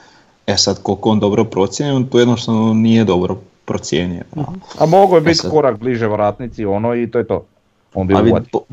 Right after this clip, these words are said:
Speaker 1: postoje ti igrači, e, golmani koji stavljaju igrače na stative.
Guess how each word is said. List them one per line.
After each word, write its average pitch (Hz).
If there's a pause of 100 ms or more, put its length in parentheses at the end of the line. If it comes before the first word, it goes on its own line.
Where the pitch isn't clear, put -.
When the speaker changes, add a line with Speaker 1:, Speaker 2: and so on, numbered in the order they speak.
(240)
Speaker 1:
postoje 117
ti 123
igrači, 110 (300)
e, - (260)
golmani 117
koji 107
stavljaju 110
igrače 104
na 101
stative. 87